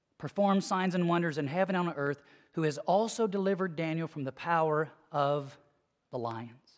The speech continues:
By the way, if you're here this morning, and especially if you're not a Christian,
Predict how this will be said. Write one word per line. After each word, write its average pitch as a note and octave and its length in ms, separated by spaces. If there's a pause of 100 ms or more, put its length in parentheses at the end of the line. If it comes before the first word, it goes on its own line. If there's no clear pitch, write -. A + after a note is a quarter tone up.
(3250)
By F#3+ 140
the F3+ 80
way, E3+ 160
if D3+ 100
you're G3 120
here G3 100
this E3+ 240
morning, D#3+ 460 (1200)
and D#3 80
especially F#3+ 440
if - 60
you're D#3+ 120
not C#3 180
a C3+ 40
Christian, C3 580